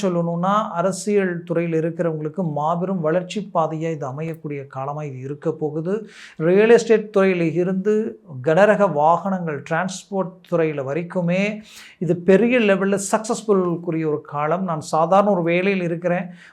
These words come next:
but என்னுடைய சம்பளம் பத்தல, மீண்டும் மீண்டும் செலவுகள், கடன் வாங்கி செய்யக்கூடிய நிலைமை, பிரச்சனைகள் அதிகரிச்சுக்கிட்டே இருக்கு, நான் என்ன செய்யறதுன்னு தெரியல, எனக்கு ஒரு நல்ல வேலை அமையுமா, இல்ல வேற ஒரு நல்ல வாய்ப்புகளை கொண்டு நான் ஒரு தொழிலை தொடங்கலாமா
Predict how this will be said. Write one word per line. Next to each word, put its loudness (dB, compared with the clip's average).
but -6
என்னுடைய 0
சம்பளம் 4
பத்தல, 2
மீண்டும் -4
மீண்டும் -6
செலவுகள், -2
கடன் 2
வாங்கி 6
செய்யக்கூடிய -2
நிலைமை, -2
பிரச்சனைகள் 0
அதிகரிச்சுக்கிட்டே 0
இருக்கு, 0
நான் -2
என்ன -2
செய்யறதுன்னு -4
தெரியல, -4
எனக்கு -2
ஒரு 0
நல்ல 0
வேலை 0
அமையுமா, 0
இல்ல 0
வேற 4
ஒரு 4
நல்ல 2
வாய்ப்புகளை 2
கொண்டு -2
நான் -2
ஒரு 0
தொழிலை 4
தொடங்கலாமா 0